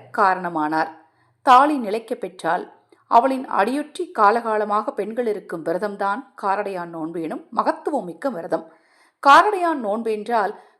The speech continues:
காராடை செய்வார்கள். ஆனால் காரையடை படையிடுதலால் மட்டும் இந்த பெயர் வரலங்க. கார் என்றால் கருமை, இருள் என்றும் யமலோகம் எப்படி இருக்கும்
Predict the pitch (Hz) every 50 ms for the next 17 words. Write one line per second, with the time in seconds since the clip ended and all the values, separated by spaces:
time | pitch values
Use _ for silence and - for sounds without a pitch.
0 | _ - 277 254 262 302 339 330 302 277 254 254 254 - 208 185 190 185 190 180
1 | 175 180 185 180 - - - _ _ _ _ _ _ - 208 196 202 220 226 214
2 | 185 190 196 - - - 208 208 220 240 294 359 339 294 226 190 202 233 302 -
3 | - _ _ _ _ _ - 226 226 240 320 403 359 277 247 214 240 233 220 226
4 | 220 214 208 214 - 190 185 180 180 - 339 427 349 - - 208 170 160 - 180
5 | 180 180 170 170 151 151 147 151 151 156 165 170 170 - - _ _ _ _ _
6 | _ _ - 214 202 202 202 214 214 208 208 214 208 208 220 247 - - - 196
7 | 175 196 214 208 208 247 294 - _ _ _ _ _ - 247 277 320 370 392 349
8 | 302 - - 330 262 208 185 180 170 175 170 165 - - _ _ _ _ _ _
9 | _ 214 214 226 262 302 311 311 320 320 330 359 302 214 185 190 202 - - 349
10 | 339 262 226 208 247 - - 285 277 269